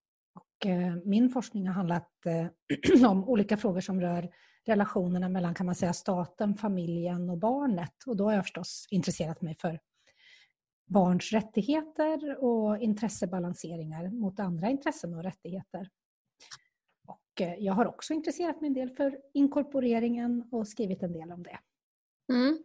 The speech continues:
Speaker 2: Det är en stor fråga faktiskt nu. Den största kanske ändringen i svensk rätt tvåtusen tjugo, i alla fall som har blivit mest uppmärksammad.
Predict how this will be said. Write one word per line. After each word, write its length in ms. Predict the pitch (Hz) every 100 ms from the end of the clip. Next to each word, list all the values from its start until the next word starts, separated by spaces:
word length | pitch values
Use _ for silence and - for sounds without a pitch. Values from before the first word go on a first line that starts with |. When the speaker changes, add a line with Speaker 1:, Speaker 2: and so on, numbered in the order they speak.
| _ _ - - - -
Speaker 2:
Det 100 | 254
är 80 |
en 60 | 302
stor 240 | 302 349
fråga 400 | 381 226 185 185
faktiskt 680 | - 175 - 196 208 - - -
nu. 400 | 196 190 190 190 -
Den 180 | 226 214
största 480 | - 214 - 226
kanske 380 | 220 208 185 196
ändringen 680 | 190 196 185 185 180 175 175
i 160 | 175 170
svensk 400 | 190 180 175 185
rätt 380 | 180 - -
tvåtusen 380 | - 208 - 202
tjugo, 280 | 180 190 190
i 20 |
alla 140 | 196 196
fall 200 | 208 202
som 140 | 190
har 60 | 180
blivit 240 | 175 -
mest 280 | 180 - -
uppmärksammad. 840 | 196 - 185 180 277 247 - 202